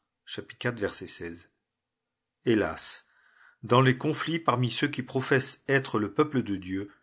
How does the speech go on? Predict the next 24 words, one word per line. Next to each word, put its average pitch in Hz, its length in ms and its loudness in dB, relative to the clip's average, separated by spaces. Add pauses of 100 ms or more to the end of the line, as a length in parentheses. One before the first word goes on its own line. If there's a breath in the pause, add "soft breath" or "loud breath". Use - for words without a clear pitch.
(380 soft breath)
des 131 160 2
tactiques 143 480 -2
de 117 100 2
ce 127 160 -2
genre 123 600 0
ont 120 100 -2
trop - 240 -2
souvent 117 320 0
été 104 220 0
adoptées. 87 560 -8 (1600)
En 120 120 0
bref, 127 520 4 (420)
les 120 160 4
deux 151 140 8
grands 151 280 2
maux 131 260 2
dans 123 160 4
lesquels 143 520 6
étaient 123 240 2
tombées 151 260 2
les 123 180 2
assemblées 143 380 2
de 117 100 2
Galatie 104 640 -2